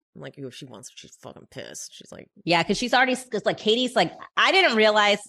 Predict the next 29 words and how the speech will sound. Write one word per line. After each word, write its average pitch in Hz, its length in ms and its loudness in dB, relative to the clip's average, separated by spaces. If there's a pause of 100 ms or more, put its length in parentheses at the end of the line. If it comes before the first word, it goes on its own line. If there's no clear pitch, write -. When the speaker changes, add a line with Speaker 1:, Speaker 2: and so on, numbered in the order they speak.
Speaker 2:
Katie 185 320 0
would 175 140 -2
be 170 160 0
arriving 147 580 0
Speaker 1:
Yeah. 185 140 6
Speaker 2:
with 190 160 2
everybody. 214 640 4
So 190 220 -2
she's 214 260 -6
very 254 320 2
much, 247 220 2 (160)
like, 180 260 2
it's 196 240 -2
a-, - 260 -2
<laughs> - 0 -
she, - 420 -2 (200)
she's, 302 220 0
like, 311 260 2
in 214 280 2
the 196 80 4
mix 180 420 0
with 156 160 -6
everyone. 147 580 -2
Speaker 1:
<laughs> - 40 -20 (240)
Speaker 2:
And 208 160 2
I 233 160 4
love 226 400 2
that 214 300 2
too. 220 480 6